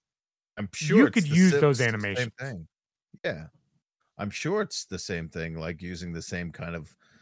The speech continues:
Speaker 1: stick figure mod.
Speaker 2: Yeah.
Speaker 1: Wouldn't know why it wouldn't be.
Speaker 2: I definitely think that it, uh,
Speaker 1: Yeah.
Speaker 2: it's gotta be plausible. And you and I had kinda talked off air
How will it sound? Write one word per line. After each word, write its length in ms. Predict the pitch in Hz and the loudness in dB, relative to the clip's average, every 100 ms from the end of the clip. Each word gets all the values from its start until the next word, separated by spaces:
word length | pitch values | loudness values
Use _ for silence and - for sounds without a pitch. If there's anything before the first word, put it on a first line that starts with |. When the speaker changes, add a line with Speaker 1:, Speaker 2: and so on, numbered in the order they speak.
| _ _ | _ _
Speaker 1:
stick 320 | - - 113 - | -10 -4 -4 -2
figure 320 | 107 92 92 | -2 -2 -2
mod. 400 | 85 87 92 95 _ _ _ | -2 0 -2 -2 _ _ _
Speaker 2:
Yeah. 300 | 208 277 123 - _ _ _ _ _ _ - 85 - _ - | 0 2 2 -4 _ _ _ _ _ _ -16 -16 -18 _ -12
Speaker 1:
Wouldn't 220 | 90 87 | -10 -8
know 120 | 87 | -10
why 240 | 82 85 87 | -12 -12 -14
it 80 | 76 | -12
wouldn't 260 | 87 87 | -14 -14
be. 260 | 90 90 - _ _ _ _ _ _ | -18 -18 -20 _ _ _ _ _ _
Speaker 2:
I 140 | 139 156 | 0 2
definitely 380 | 170 170 240 | 2 2 0
think 380 | 208 143 135 117 - | 0 0 -2 -4 0
that 220 | 127 120 | 0 2
it, 160 | 117 110 | 0 0
uh, 220 | 101 92 | -2 -2
Speaker 1:
Yeah. 60 | 98 _ _ _ _ _ _ - | -6 _ _ _ _ _ _ 0
Speaker 2:
it's 160 | 180 | 2
gotta 180 | - 196 | 4 4
be 140 | 170 165 | 6 4
plausible. 560 | - 117 104 101 98 - _ _ - | 4 4 2 -2 -8 -8 _ _ 0
And 200 | 151 165 | 4 8
you 100 | 196 | 8
and 100 | 214 | 6
I 100 | 190 | 4
had 120 | 165 | 4
kinda 220 | - 147 135 | 2 0 2
talked 360 | 139 123 - - _ _ _ | 2 0 -2 -16 _ _ _
off 240 | 123 135 131 | 2 4 2
air 320 | 113 101 | 0 0